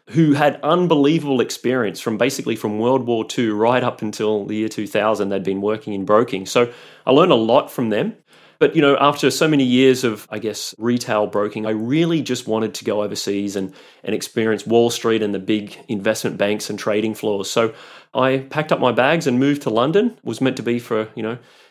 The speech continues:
an unspecified period of time, but I ended up spending ten years working in the investment banks in London and New York, in equities, shares and the like. Saw the G F C through from New York. So I saw the inside of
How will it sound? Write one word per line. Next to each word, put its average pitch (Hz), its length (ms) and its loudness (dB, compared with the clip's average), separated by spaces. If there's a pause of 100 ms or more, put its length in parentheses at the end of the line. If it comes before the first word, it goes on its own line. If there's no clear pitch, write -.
(140)
an 127 140 -2
unspecified 143 640 2
period 139 240 2
of - 40 -8
time, 160 120 2
but 135 120 0
I - 20 0
ended - 80 -2
up - 40 -10
spending 156 220 -4
ten 156 260 -2
years 143 280 0
working 120 280 0
in 113 40 -2
the 107 80 -4
investment 113 340 -6
banks 110 300 -4
in 107 80 -6
London 110 320 -2
and 104 100 -4
New 104 140 -6
York, 139 320 -4 (240)
in 123 140 4
equities, 120 580 0 (100)
shares 101 520 -2
and 101 100 -6
the 98 60 -6
like. 104 260 -4 (540)
Saw 113 400 0
the 101 80 -4
G 107 240 0
F 104 80 0
C 104 260 -2
through 107 600 2
from 101 140 -4
New 104 140 -2
York. 107 380 2
So 113 120 0
I 104 60 4
saw 143 180 2
the 123 160 6
inside 120 540 6
of 101 220 -4